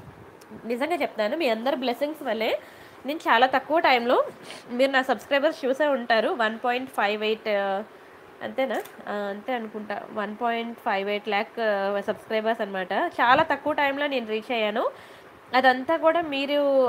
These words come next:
నా గురించి మీ అ-, అక్కలతోటి, వదినలతోని, ఆ, మీ ఫ్రెండ్స్తోని, ఫ్యామిలీ మెంబర్స్తోని షేర్ చేయడం వల్ల అనమాట. I'm very happy అండి, I'm very happy. ఇదిగోండి, వన్ ల్యాక్ ఫిఫ్టీ ఎయిట్ థౌజండ్ సెవెన్ జీరో ఎయిట్ సబ్స్క్రైబర్స్ అనమాట నా యూట్యూబ్ది.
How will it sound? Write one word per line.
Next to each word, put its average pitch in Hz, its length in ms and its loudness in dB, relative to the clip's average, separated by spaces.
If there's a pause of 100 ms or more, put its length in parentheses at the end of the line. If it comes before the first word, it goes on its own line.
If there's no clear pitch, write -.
నా 240 240 4
గురించి 269 500 2
మీ 269 220 2
అ-, 214 420 4
అక్కలతోటి, 277 640 0
వదినలతోని, 240 920 -2 (440)
ఆ, 202 60 -2
మీ 226 140 -4
ఫ్రెండ్స్తోని, 262 760 -2
ఫ్యామిలీ 233 300 0
మెంబర్స్తోని 254 580 -2
షేర్ 233 420 -2
చేయడం 240 220 -2
వల్ల 226 200 2
అనమాట. 202 380 0
I'm - 640 -2
very 240 240 2
happy 254 320 2
అండి, 208 240 0
I'm 190 80 -6
very 202 240 -4
happy. 226 300 -2 (1300)
ఇదిగోండి, 233 440 -2 (260)
వన్ 208 300 -2
ల్యాక్ 254 220 0
ఫిఫ్టీ 254 480 -8
ఎయిట్ 220 220 -2
థౌజండ్ 240 440 -2
సెవెన్ 240 440 -4
జీరో 226 260 -4
ఎయిట్ 208 280 -4
సబ్స్క్రైబర్స్ 220 540 -6
అనమాట 196 300 -8
నా 240 200 -8
యూట్యూబ్ది. 196 540 -6